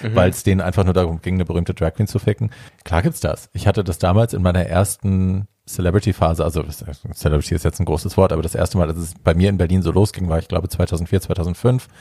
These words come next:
Speaker 2: zweitausendfünf eher, als ich meine Kolumne hatte, als ich irgendwie Resident im G M F wurde und so.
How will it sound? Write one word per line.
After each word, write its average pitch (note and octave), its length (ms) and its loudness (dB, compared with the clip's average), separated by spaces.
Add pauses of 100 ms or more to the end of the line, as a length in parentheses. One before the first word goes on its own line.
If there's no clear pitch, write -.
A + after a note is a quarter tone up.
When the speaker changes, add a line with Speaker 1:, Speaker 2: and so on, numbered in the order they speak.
(260)
Speaker 2:
zweitausendfünf E2+ 560 -2
eher, F#2+ 240 2 (480)
als F2 180 0
ich F2+ 140 -2
meine F2 140 2
Kolumne F#2 380 4
hatte, F2 280 2
als F2 160 -4
ich E2+ 100 -4
irgendwie E2+ 300 0
Resident E2+ 420 0
im G2 60 -10
G F#2 80 -4
M E2+ 80 -2
F E2+ 220 -6
wurde D#2+ 180 2
und - 160 -4
so. D#2+ 120 0